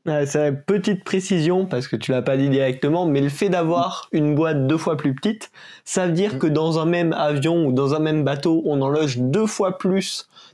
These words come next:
Speaker 1: dans la
Speaker 2: Exactement.
Speaker 1: même place, et du coup, c'est quand même des coûts, euh, de logistique qui sont, euh, bah, vachement, euh, diminués,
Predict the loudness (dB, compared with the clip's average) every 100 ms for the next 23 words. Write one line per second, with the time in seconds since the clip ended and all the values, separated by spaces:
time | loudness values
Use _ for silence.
0 | -2 0 2 2 2 0 0 -4 -2 0
1 | 2 2 0 0 -2 0 0 0 -2 -2
2 | 0 2 2 2 2 2 -2 -4 -6 _
3 | -16 -6 -2 0 -2 -6 -16 -20 -8 -4
4 | -2 -2 0 0 0 0 0 2 2 2
5 | 2 2 2 4 2 0